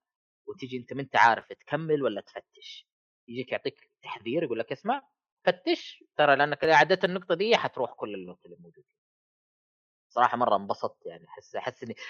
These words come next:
أعطاني الخيار إنه أيوة تبغى تفتش وتبغى تفتش را-، براحتك عاد. آه، الشيء الثاني الحلو إنه أنت ممكن تقتل الوحوش، آه،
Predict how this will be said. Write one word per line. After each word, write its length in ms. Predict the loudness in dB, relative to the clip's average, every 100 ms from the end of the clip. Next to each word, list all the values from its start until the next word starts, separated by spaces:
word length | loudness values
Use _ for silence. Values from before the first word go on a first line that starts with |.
| 2
أعطاني 500 | 6 6 8 10 10
الخيار 440 | 8 6 10 10 8
إنه 120 | 4
أيوة 400 | 6 6 8 6
تبغى 220 | 6 0
تفتش 400 | 2 2 0 0
وتبغى 240 | 2 2 0
تفتش 480 | 0 2 0 0
را-، 180 | -2 -2
براحتك 460 | 0 2 2 0 -16
عاد. 180 | -20 -20 _ _ _ _ _ _ _ _ _ _ _ _ _ _ -4
آه، 340 | 0 2 2
الشيء 240 | 0 8 8
الثاني 320 | 8 4 4
الحلو 360 | 2 0 0 0
إنه 280 | 0 -8 -12
أنت 180 | -14 -12
ممكن 320 | -10 -10 -12
تقتل 380 | -16 -20 -8 -4
الوحوش، 840 | -4 -4 -8 -6 -2 -2 -4 -12 -16 _ _ _ _ _ _ _ _ _ _ -6
آه، 880 | -4 -4 -2 0 0 2 2 0